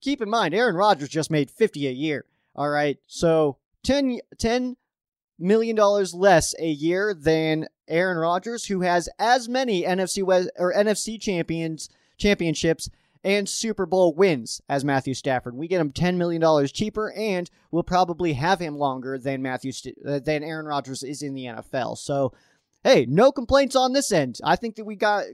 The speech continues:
got kind of a bargain on, on Matthew Stafford, if I'm being completely honest. And I don't know if that was due in part to him maybe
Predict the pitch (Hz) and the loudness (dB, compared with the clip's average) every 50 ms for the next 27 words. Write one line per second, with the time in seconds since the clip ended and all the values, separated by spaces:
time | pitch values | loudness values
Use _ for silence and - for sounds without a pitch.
0 | _ - 196 190 175 - - 196 214 226 185 170 143 120 147 170 226 233 214 156 | _ -4 -2 -2 -2 -2 -6 -6 -6 0 2 2 2 4 4 2 4 2 2 -2
1 | 127 110 - 151 147 151 151 147 143 151 - 147 156 147 156 160 156 - - 139 | -4 -4 -2 0 2 2 2 2 0 -2 -4 -6 -6 -4 0 -2 -2 -2 -2 -8
2 | - - 165 170 170 - 151 131 - 143 139 151 160 156 131 - 131 - 180 185 | -6 -2 -2 -2 -2 -4 -6 -6 -6 -6 -4 -4 -4 -4 -6 -10 -12 -10 -10 -8
3 | 160 156 143 143 156 165 151 139 - - 160 175 208 247 254 233 240 240 240 220 | -6 -4 -2 0 0 0 0 -2 -4 -4 -2 0 0 0 2 0 0 0 -2 0
4 | 220 214 214 214 196 170 - _ _ _ _ _ _ _ _ 135 143 202 226 226 | 0 0 0 0 -2 -4 -6 _ _ _ _ _ _ _ _ -8 -6 -4 0 2
5 | 220 208 196 - 190 196 208 202 - - - 190 190 180 180 175 170 160 156 _ | 2 2 2 0 2 2 2 2 -2 -6 -6 -4 -4 -2 -4 -2 -4 -4 -6 _
6 | _ _ _ _ - - 202 196 202 196 190 190 190 175 185 180 170 160 | _ _ _ _ -4 0 2 2 2 2 0 -2 -2 -2 -4 -6 -6 -8